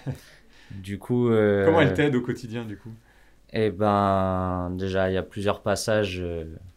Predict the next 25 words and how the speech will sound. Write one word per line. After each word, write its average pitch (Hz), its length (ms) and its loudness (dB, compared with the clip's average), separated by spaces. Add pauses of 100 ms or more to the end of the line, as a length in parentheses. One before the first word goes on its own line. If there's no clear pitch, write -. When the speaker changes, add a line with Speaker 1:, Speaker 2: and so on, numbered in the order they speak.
(120)
Speaker 2:
par - 180 -10
semaine 92 460 -8
ou 85 60 -10
par 85 260 -6
mois, 117 300 -4 (520)
et 110 160 2
on 104 140 0
fait 107 180 -2
le 95 80 -4
point 113 240 -2
à 107 40 2
peu 101 160 -4
près 107 240 -4
sur, 87 380 -6
euh, 82 280 -6 (380)
sur - 160 -8
les 90 60 -2
points 92 180 -6
positifs, 101 960 -6
les 90 120 -8
négatifs, 87 680 -8
les 90 80 -8
problématiques 85 800 -12
ou 87 40 -14
pas. 107 560 -2